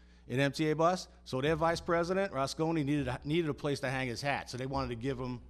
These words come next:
LaGuardia on a silver plate. <laughs> Now, we, we, we come, we come over to the O A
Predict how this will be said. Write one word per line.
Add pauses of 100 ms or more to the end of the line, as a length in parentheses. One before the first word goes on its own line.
LaGuardia (600)
on
a
silver
plate. (360)
<laughs>
Now, (680)
we, (180)
we,
we
come, (160)
we
come
over
to
the
O
A